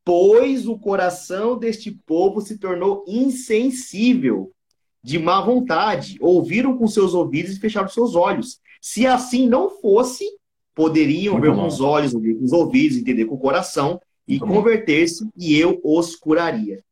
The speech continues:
Speaker 1: Então, se você pegar só um textinho, só um textinho e falar assim, "Ai, ai, aqui, ó, aqui, ó, ó a graça irresistível aqui",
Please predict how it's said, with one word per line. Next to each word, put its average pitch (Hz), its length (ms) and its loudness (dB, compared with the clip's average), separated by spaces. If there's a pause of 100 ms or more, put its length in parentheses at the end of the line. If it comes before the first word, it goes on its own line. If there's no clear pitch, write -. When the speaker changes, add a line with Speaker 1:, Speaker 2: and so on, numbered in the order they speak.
(160)
Speaker 1:
Então, 190 340 -8 (400)
se - 80 -16
você 156 160 -2
pegar 185 320 0
só 247 260 0
um 339 80 -6
textinho, 151 800 -2 (680)
só 254 200 0
um 320 60 -4
textinho 170 480 0
e 147 60 -6
falar 156 140 0
assim, 151 180 -6
"Ai, 196 100 -2
ai, 135 140 0
aqui, - 180 0
ó, 131 80 2
aqui, 170 160 -2
ó, - 140 -2
ó 123 60 -4
a 156 60 2
graça 170 280 -2
irresistível 139 500 0
aqui", 123 260 -4